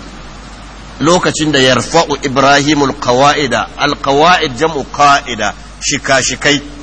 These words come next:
ginshikan ginin Ka'aba, lokacin da Ibrahim yake ɗaukakawa, min al-baiti wa Isma'ilu, da shi da annabi Isma-, annabi Ibrahim da annabi Isma'il. Suna aikin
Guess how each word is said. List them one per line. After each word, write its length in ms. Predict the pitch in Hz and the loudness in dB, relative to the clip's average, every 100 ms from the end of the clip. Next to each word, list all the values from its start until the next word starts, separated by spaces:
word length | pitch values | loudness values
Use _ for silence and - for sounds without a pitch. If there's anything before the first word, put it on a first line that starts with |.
| 110 | -4
ginshikan 520 | 147 135 123 165 165 | 0 0 0 0 0
ginin 260 | 170 156 127 | 2 0 0
Ka'aba, 460 | 147 147 120 104 - - 156 | 2 2 2 -2 -6 -10 -2
lokacin 380 | 185 160 156 | 0 0 0
da 80 | 156 | 0
Ibrahim 560 | 143 135 135 143 165 156 | 0 0 2 2 2 0
yake 240 | 147 135 | 0 -2
ɗaukakawa, 640 | 160 170 - 139 117 98 90 - - - - | 0 0 0 0 2 0 -4 -10 -20 -12 -2
min 160 | 160 180 | 0 2
al-baiti 500 | 143 151 151 - - - - - | 0 0 0 -4 -12 -14 -18 -12
wa 160 | 113 170 160 | 0 0 0
Isma'ilu, 1000 | 160 - - 143 143 143 135 143 143 104 - - - | -2 -2 -2 0 4 4 4 0 -2 -4 -10 -16 -10
da 80 | 127 | -8
shi 500 | - - 180 196 190 | -6 -6 -4 -4 -2
da 180 | 151 123 | 0 -2
annabi 360 | 131 127 143 120 | -2 -2 -2 -4
Isma-, 280 | 120 117 117 | -8 -8 -2
annabi 360 | 135 139 170 156 | -2 0 -2 -4
Ibrahim 600 | 147 135 131 135 165 170 - - | -2 0 2 2 2 2 -2 -8
da 100 | 117 - | -4 0
annabi 300 | 127 151 127 | 2 0 0
Isma'il. 480 | - 113 110 107 87 - - - - - - - | -2 0 0 0 -4 -8 -18 -20 -18 -18 -18 -14
Suna 480 | - 202 226 185 156 190 | -4 2 4 4 2 2
aikin 440 | 208 202 - 151 | 0 0 -4 -6